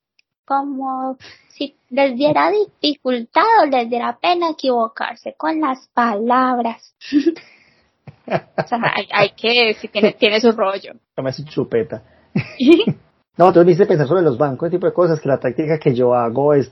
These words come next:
Speaker 2: totalmente diferente. A mí me llaman y siempre digo lo mismo. "Ay,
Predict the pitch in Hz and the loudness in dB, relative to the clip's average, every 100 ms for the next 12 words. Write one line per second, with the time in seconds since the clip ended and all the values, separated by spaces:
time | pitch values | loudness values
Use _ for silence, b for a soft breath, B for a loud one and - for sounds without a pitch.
0 | - 151 151 151 151 151 131 113 110 123 | 0 0 2 0 -2 -2 0 0 0 -2
1 | 117 110 120 151 139 170 190 185 208 - | -4 -4 0 2 6 6 4 -2 -6 -4
2 | 160 143 139 170 170 170 143 127 120 107 | -2 0 2 6 6 6 2 -2 -6 -8
3 | 123 _ _ _ 208 208 180 160 156 | -14 _ _ _ 4 6 8 8 6